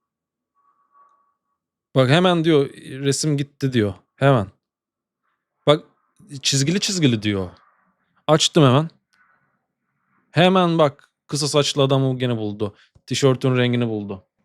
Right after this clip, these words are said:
Şöyle yapalım. Bak saniyesinde turuncu gözlük takan adam dedi. Saniyesinde.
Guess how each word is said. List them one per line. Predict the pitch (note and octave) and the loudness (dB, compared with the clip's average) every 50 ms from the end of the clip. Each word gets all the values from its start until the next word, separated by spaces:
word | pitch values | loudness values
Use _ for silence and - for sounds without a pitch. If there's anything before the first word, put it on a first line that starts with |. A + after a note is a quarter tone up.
| _ _ | _ _
Şöyle | - - - C#3 C3+ C3+ | -16 -2 2 4 4 6
yapalım. | B2 G#2+ - A2 A2+ A#2+ B2+ _ _ _ _ _ _ _ _ _ _ _ _ _ _ _ _ _ _ _ _ _ _ _ _ _ _ _ _ _ _ _ _ _ _ _ _ _ _ _ _ _ _ _ _ _ _ _ _ _ _ _ _ _ _ _ _ _ _ _ _ _ _ _ _ _ _ _ _ _ _ _ _ _ _ _ _ _ _ _ _ _ _ _ _ A#2+ - _ _ | 4 4 2 -4 -4 -4 -6 _ _ _ _ _ _ _ _ _ _ _ _ _ _ _ _ _ _ _ _ _ _ _ _ _ _ _ _ _ _ _ _ _ _ _ _ _ _ _ _ _ _ _ _ _ _ _ _ _ _ _ _ _ _ _ _ _ _ _ _ _ _ _ _ _ _ _ _ _ _ _ _ _ _ _ _ _ _ _ _ _ _ _ _ -20 -20 _ _
Bak | D#3 C#3+ C#3 C3+ - | 0 0 0 0 -4
saniyesinde | - - D3+ D3 D3+ D#3+ E3 F3+ F#3 E3+ - - G#3 G#3+ G#3 A3 A3+ G#3+ A3 | -4 0 2 2 2 2 0 -2 -2 -4 -4 -8 -8 -8 -6 -4 -4 -4 -4
turuncu | - D#3+ E3+ F3+ F#3 F3 G3+ | -4 -4 -4 -2 -2 -2 -2
gözlük | F3 F#3 E3+ E3+ E3+ D#3+ - - | 0 0 0 0 -2 -6 -2 -2
takan | D#3 C#3 D#3 D3+ | -2 -2 0 0
adam | D3 C#3 C3 B2+ A#2+ A#2 A2 | 0 0 0 -2 -4 -4 -6
dedi. | G#2+ G#2 G2+ | -10 -12 -12
Saniyesinde. | - - - C#3 D3+ D3+ D3+ D#3+ D#3 D3 C#3 - D3 C#3+ C#3+ C3+ A#2+ G2 F2+ | -12 -8 -4 -2 0 0 0 0 -2 -4 -6 -4 -4 -4 -2 -2 -2 -2 -4